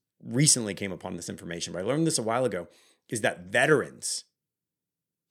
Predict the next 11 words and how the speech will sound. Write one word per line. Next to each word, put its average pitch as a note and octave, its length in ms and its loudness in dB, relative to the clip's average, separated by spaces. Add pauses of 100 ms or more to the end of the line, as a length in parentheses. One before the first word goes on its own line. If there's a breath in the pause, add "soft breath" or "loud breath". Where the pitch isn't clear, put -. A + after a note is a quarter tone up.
(140)
veterans F#2 680 2
get E2+ 180 -8
divorced. D#2 460 -14 (1400)
Veterans B2 500 4
get G2 140 -4
divorced F2+ 380 -4
at F2+ 140 -6
a F2 80 -2
rate F2+ 420 -2
much A2 520 0
higher F2+ 500 -4